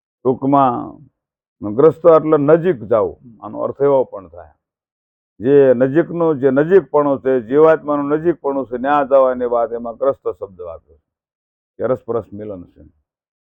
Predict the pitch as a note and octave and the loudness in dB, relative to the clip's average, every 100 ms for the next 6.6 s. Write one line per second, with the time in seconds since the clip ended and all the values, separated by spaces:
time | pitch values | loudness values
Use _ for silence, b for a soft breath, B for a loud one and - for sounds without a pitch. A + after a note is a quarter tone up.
0 | _ _ _ _ _ _ _ _ _ _ | _ _ _ _ _ _ _ _ _ _
1 | _ - C#3+ D#3+ E3 D#3+ E3 D#3+ C#3+ D3+ | _ 2 4 4 4 4 2 2 4 6
2 | D#3+ D3 D3+ D3+ D#3+ C3 C#3+ C#3+ D3+ C#3 | 4 4 4 4 0 2 0 -2 -8 -6
3 | B2 A#2+ B2 F#2+ A2 - G#2+ A2+ A2+ F2+ | -2 -2 -2 -8 -14 -8 -4 0 2 0
4 | - _ _ _ _ _ _ _ - A2+ | -6 _ _ _ _ _ _ _ 0 2
5 | C3 C#3 E3+ E3 E3 C3+ D#3 D3+ D#3 D3 | 2 0 -2 0 -2 0 0 0 -2 -6
6 | B2 C3 A2+ E2+ - | -6 -6 -6 -8 -12